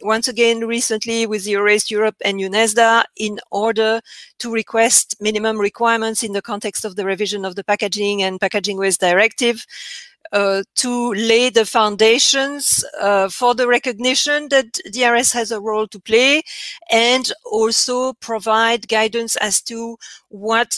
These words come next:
an efficient D R S system could look like. This said, uh, totally agree that, uh,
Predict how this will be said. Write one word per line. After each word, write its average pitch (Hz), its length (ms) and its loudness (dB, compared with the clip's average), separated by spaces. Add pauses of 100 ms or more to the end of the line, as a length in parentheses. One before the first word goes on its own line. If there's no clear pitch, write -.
an 226 100 0
efficient 220 460 -2
D 220 120 2
R 202 80 2
S 208 120 -2
system 214 440 -8 (100)
could 226 200 -10
look 202 280 -6
like. 151 380 -8 (840)
This 269 540 2 (160)
said, 196 600 2 (200)
uh, 185 320 -4
totally 220 540 -6
agree 214 720 -4 (140)
that, 202 320 0 (260)
uh, 190 320 0